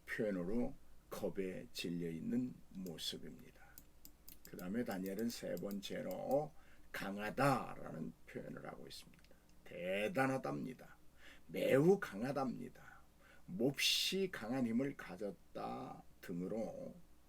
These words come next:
네 번째 짐승이 지금까지 나타난 짐승 중에서 최강임을 말하고 있습니다. 다니엘은 자신이 본 짐승 중에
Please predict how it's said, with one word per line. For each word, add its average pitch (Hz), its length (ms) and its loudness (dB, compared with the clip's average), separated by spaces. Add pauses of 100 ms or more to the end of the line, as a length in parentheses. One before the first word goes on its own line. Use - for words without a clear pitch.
(360)
네 90 220 -2
번째 92 360 0
짐승이 101 480 0
지금까지 101 580 -2
나타난 120 440 -2
짐승 101 440 -4
중에서 104 460 -4 (280)
최강임을 165 920 2 (260)
말하고 87 440 -8
있습니다. - 500 -12 (2250)
다니엘은 120 500 8
자신이 117 400 2
본 117 220 6
짐승 101 480 -2
중에 95 540 -2